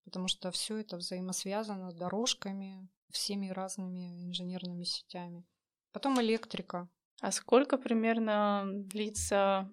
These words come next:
Speaker 2: у вас по опыту реализация строительства дома и, э, возделывания, скажем, ландшафта? Сколько уходит на это времени?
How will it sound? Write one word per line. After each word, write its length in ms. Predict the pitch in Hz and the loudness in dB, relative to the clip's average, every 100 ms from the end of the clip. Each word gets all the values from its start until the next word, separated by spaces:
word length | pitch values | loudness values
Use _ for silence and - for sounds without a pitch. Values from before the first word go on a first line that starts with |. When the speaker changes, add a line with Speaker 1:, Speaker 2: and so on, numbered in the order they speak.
| - | 0
Speaker 2:
у 60 | 202 | 8
вас 220 | 190 190 | 8 8
по 120 | - | 4
опыту 440 | 190 208 202 - | 4 4 -2 0
реализация 1040 | 180 180 185 175 180 185 - 180 180 185 202 262 | 4 4 4 8 8 8 2 0 0 0 -6 -12
строительства 920 | - - - 202 196 196 185 - 180 | -12 -6 2 4 4 0 -6 -2 0
дома 640 | 180 180 214 214 196 196 - _ - | 4 4 4 4 2 2 -2 _ -4
и, 400 | 190 190 185 175 | -2 0 2 4
э, 400 | 165 160 151 - _ - | 4 4 0 -4 _ -2
возделывания, 640 | 202 196 208 202 185 180 | 0 6 8 8 6 4
скажем, 280 | - 180 175 | 2 2 4
ландшафта? 600 | 190 190 202 233 240 214 | 4 10 12 12 10 -6
Сколько 340 | - 190 - | -2 -2 -2
уходит 280 | 214 190 190 | 0 2 2
на 60 | 190 | 0
это 160 | 185 202 | 2 4
времени? 420 | 196 185 170 | 4 2 0